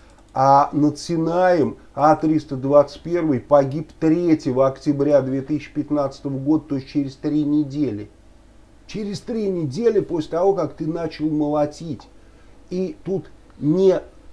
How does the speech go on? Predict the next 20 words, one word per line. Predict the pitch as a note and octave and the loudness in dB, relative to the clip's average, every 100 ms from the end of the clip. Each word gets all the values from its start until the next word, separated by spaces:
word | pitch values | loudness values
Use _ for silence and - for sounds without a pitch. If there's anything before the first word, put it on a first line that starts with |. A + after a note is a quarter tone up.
| - - - - - - - - - - - - - - - - | -20 -20 -20 -20 -20 -20 -20 -20 -20 -20 -20 -20 -20 -20 -14 -4
эта | G#3+ B3+ - C#3 | 6 6 6 2
причина, | - F3 G3 - G3+ C3+ B2+ | 2 0 0 -4 0 2 4
а | C3+ | 2
то | C#3 F3+ | 2 0
следствие, | - F3 E3+ C#3 - B2+ A#2 - | 0 0 0 -2 -4 -4 -2 2
а | D#3+ F3 | 6 6
наоборот. | F#3+ G3+ G3 F3 G3+ G3 G3+ G#3+ F3 G#2+ - - - - - | 6 6 6 6 6 6 8 8 8 4 -8 -20 -20 -20 -10
Ты | F3+ F#3+ | -2 -2
стал | - G3 F#3 | 4 6 6
стрелять | D3+ - E3 F#3+ F#3+ C#3+ | 6 0 2 4 4 4
с | - | -4
Каспия, | - G#3 A#3+ F3 - D3 A2+ - | 0 4 4 4 -2 -2 -2 -8
блядь, | A2 - | -16 -8
и | D3 | -6
взорвали | B2+ E3+ E3+ E3+ F#3+ G3 E3+ | -2 2 2 2 4 4 4
нам | D3+ E3+ | 2 0
самолетик. | - E3 E3+ F3 F3+ F3+ D#3 A2 - - - - - - - - - | -6 -8 -4 -4 -2 -2 -4 -12 -18 -20 -20 -20 -20 -20 -20 -20 0
Причина | D3+ F3+ - A#3 A#3+ A3 | 2 2 0 -2 2 2
ты, | G3+ B3 B3+ A3 E3 - - - - - | 2 -2 -2 0 -2 -4 -18 -20 -20 -8
Вова. | A2+ F3 F#3 G#2+ | 2 6 6 4